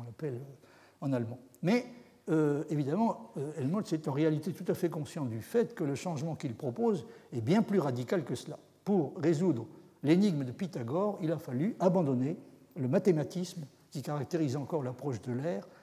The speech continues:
et déplacer la question des mathématiques vers la physique et la physiologie.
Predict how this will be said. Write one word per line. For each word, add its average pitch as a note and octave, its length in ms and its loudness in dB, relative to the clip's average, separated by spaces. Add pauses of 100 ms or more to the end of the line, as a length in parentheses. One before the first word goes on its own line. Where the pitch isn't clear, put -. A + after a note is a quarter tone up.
(200)
et C3 100 -2
déplacer F#3 680 2
la E3 120 -2
question D#3+ 460 -6 (340)
des F3+ 120 4
mathématiques F3 800 0
vers D3+ 200 2
la C3 100 -4
physique D3+ 480 -4 (320)
et - 320 0
la D#3 140 0
physiologie. B2 580 -4